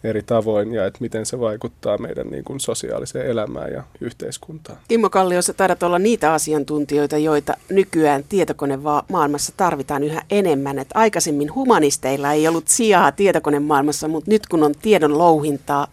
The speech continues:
Speaker 2: niin siellä tarvitaan molempia tietoja, sekä humanistista, sulla on kielet ja sitten sulla on tietoteknistä osaamista.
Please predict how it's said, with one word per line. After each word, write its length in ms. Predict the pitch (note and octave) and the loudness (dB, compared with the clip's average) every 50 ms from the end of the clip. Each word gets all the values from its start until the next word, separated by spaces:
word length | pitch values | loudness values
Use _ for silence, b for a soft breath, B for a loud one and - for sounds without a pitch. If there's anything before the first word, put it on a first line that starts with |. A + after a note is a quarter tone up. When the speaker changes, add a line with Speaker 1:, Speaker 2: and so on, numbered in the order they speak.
| _ - - | _ -10 -8
Speaker 2:
niin 100 | D3+ D#3 | -8 -2
siellä 220 | - G#3+ F3+ E3+ | -2 -2 -2 0
tarvitaan 560 | F3 - G3+ F#3+ E3+ D3+ D3+ - D3+ D#3 D3 D3+ - | 0 0 0 0 0 -2 -4 -2 -2 -4 -4 -6 -4
molempia 500 | - A3 C4 B3 F#3+ D#3 - C#3 C3+ C3+ | -2 0 2 2 2 0 -2 -2 -2 -2
tietoja, 440 | - - E3 D3+ C#3+ - - C#3 D#3 | -2 -4 -4 -4 -4 -4 -6 -6 -4
sekä 300 | - B3+ B3 - F3 D#3+ | -2 -2 -2 -2 -2 -2
humanistista, 720 | D#3 F3+ G3 F#3 E3 D3+ C#3+ C#3 - - D3+ - - D#3 D#3+ - | -2 -2 0 0 0 0 0 -4 -4 -8 -10 -8 -8 -10 -12 -12
sulla 280 | - - F#3+ E3+ D#3 D3 | -8 -6 -2 -2 0 -2
on 80 | D3 D#3 | -2 -4
kielet 440 | - A#3+ A3 F#3 D3 C#3+ C3 D3+ - - - | -2 0 2 2 2 0 -2 -6 -10 -10 -8
ja 80 | F3 D#3+ | -6 -6
sitten 280 | - D#3+ - - D#3+ | -6 -6 -6 -8 -8
sulla 160 | - - E3+ | -6 -6 -6
on 100 | E3+ E3+ | -6 -2
tietoteknistä 680 | - G3+ F3 D3+ D3 - - - E3+ D3+ - - - - | 0 0 0 0 0 -2 -6 -8 -8 -8 -8 -10 -8 -6
osaamista. 720 | - E3 E3+ - - - - - - A#3+ A3+ - - - | -4 -4 -4 -4 -4 -6 -8 -8 -8 -10 -12 -12 -14 -14